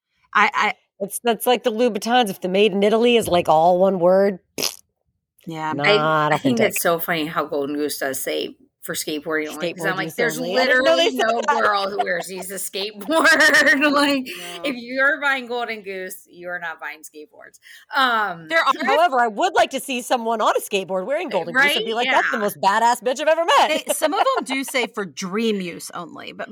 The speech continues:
Speaker 3: Yeah.
Speaker 1: that's the other
Speaker 2: Mm.
Speaker 3: I
Speaker 1: thing.
Speaker 3: think Golden Goose, like, I've tried to source them, um, and I've gotten some, and I think they're real, but, um, there's just so many variations of 'em, and,
Speaker 1: Yeah.
Speaker 3: like,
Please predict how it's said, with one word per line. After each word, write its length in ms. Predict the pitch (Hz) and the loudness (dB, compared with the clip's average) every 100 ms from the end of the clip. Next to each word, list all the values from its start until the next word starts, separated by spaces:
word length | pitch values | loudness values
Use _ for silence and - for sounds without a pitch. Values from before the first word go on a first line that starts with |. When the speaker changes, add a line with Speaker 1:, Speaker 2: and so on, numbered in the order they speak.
| 202 | -10
Speaker 3:
Yeah. 680 | 190 208 180 151 139 - - | 0 4 6 4 2 0 -2
Speaker 1:
that's 220 | 202 202 | -2 0
the 120 | 208 | 0
other 220 | 190 180 175 | 0 0 0
Speaker 2:
Mm. 40 | |
Speaker 3:
I 40 | 392 | 0
Speaker 1:
thing. 100 | - | 0
Speaker 3:
think 200 | 605 294 | -6 -4
Golden 360 | 330 370 370 | -2 -2 -4
Goose, 300 | 269 285 262 | -2 -2 0
like, 280 | 254 233 185 - _ | -2 -4 -6 -20 _
I've 240 | 226 247 254 | -2 -2 -6
tried 600 | - 220 190 208 220 226 - | -4 2 2 2 -4 -6 -10
to 120 | 269 247 | -8 -8
source 920 | - - 233 233 233 240 - - - _ | -8 -8 -6 -2 -2 -2 -8 -8 -10 _
them, 280 | 233 233 220 - - | 0 0 0 -8 -4
um, 640 | - 202 190 170 160 156 - _ 240 | 2 4 4 2 -4 -12 -16 _ -2
and 80 | 277 | 0
I've 160 | 320 | 0
gotten 320 | 359 349 220 | 2 0 -2
some, 340 | 208 - 214 190 | -4 0 2 2
and 100 | 190 | -2
I 60 | |
think 220 | 196 220 196 | -2 -4 -2
they're 200 | 180 165 | -4 -2
real, 260 | 180 180 | -2 -2
but, 240 | 175 175 170 - - - _ - | 0 0 -2 -16 -20 -20 _ -2
um, 400 | 208 180 160 156 _ _ | 2 2 -2 -12 _ _
there's 260 | 254 247 - | 0 0 -2
just 380 | 311 320 - - | -2 2 2 4
so 260 | 226 226 233 | 2 2 -2
many 440 | 214 208 196 175 | -4 -4 -4 -6
variations 1080 | 175 180 180 165 147 165 185 - 233 233 233 | -6 -6 -4 -4 -4 -6 -8 -8 -8 -8 -6
of 140 | 233 233 | -4 -2
'em, 160 | 233 214 | -4 -2
and, 80 | |
Speaker 1:
Yeah. 100 | 156 | 0
Speaker 3:
like, 280 | 98 160 156 | 0 0 -2